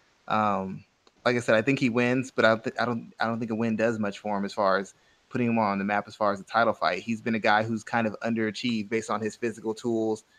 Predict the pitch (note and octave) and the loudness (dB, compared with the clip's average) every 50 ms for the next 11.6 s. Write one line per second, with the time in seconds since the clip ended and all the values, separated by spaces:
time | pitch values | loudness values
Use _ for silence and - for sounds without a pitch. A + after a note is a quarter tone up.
0 | _ _ _ - - A#2+ A#2 A2 - - - B2 A#2 A2 G#2+ - A2+ G#2+ - - | _ _ _ -2 0 0 0 -2 -2 -2 0 2 2 2 2 0 -4 -4 -2 0
1 | A#2 A#2 A2+ G#2+ A2 A2 A2 A2+ G#2+ - A2+ A2 G#2 A2+ A2 A2 G#2+ G2+ F#2 - | 2 2 2 2 0 0 -2 -2 -2 0 0 0 2 0 0 0 0 -2 -4 -6
2 | - - A2+ G#2+ G#2 G2+ G2 G2 G2+ G2+ G#2 G#2 G2+ G#2 G#2 G#2 - _ _ - | -8 -6 -2 0 2 2 2 2 0 -2 -2 0 0 0 -2 -4 -6 _ _ -10
3 | G#2+ G#2 G2 F#2+ G2+ F#2+ F#2 F2+ - - - F2+ F2 - - - _ _ _ _ | -8 -8 -6 -4 -6 -6 -8 -10 -8 -4 -2 -2 -2 -2 -4 -8 _ _ _ _
4 | _ _ _ _ _ _ _ - A#2 A2 B2 B2 A#2 A#2+ B2+ A#2+ A#2+ A2+ A#2+ A#2 | _ _ _ _ _ _ _ -2 2 4 4 4 4 4 2 2 2 2 0 0
5 | - A#2 G#2+ G#2+ G#2 G#2+ G#2+ G#2+ A2+ G#2+ - - A2 G#2+ G2 - - A#2+ A2 A2 | -2 -4 -4 -2 0 2 2 2 2 2 2 4 4 4 4 2 0 0 2 2
6 | G#2+ G#2 - A2 G2+ G2+ - - A#2+ A2 A2+ G#2+ G#2 G2 - G2+ G#2+ G#2+ G2+ A2 | 0 0 0 -2 -2 -2 -2 -2 0 0 0 0 -2 -2 -2 0 2 2 2 2
7 | A2 G#2 F#2+ G2+ G#2 G#2+ G#2+ G#2+ G#2+ G#2+ G#2 G#2+ G2+ G2 G2 G2+ G2+ G2+ - - | 2 2 0 0 -2 -2 -2 -2 -2 -4 -4 -6 -6 -4 -4 -4 -4 -6 -6 -6
8 | A2 G#2+ G2+ G2 G2 F#2+ - - - _ _ - _ _ - - G2 F#2 F#2 - | -4 -2 -2 -2 -4 -4 -8 -12 -18 _ _ -20 _ _ -6 -6 -6 -6 -6 -6
9 | - G2+ G2+ F2+ - - - - _ _ _ _ _ _ _ _ _ _ _ _ | -4 -4 -2 -4 -4 -8 -16 -20 _ _ _ _ _ _ _ _ _ _ _ _
10 | _ A#2+ A2+ A2+ G#2+ A#2+ A#2+ B2+ B2 C3+ A#2+ A2+ G#2 A#2 A#2+ C3 B2 A#2 G#2+ G#2+ | _ -2 -2 -2 0 0 0 0 0 0 0 0 2 2 2 2 2 0 0 -2
11 | A#2 A2 - - - A2+ A#2+ B2 - - - - | -2 -4 -8 -8 -4 -4 -4 -4 -4 -10 -10 -8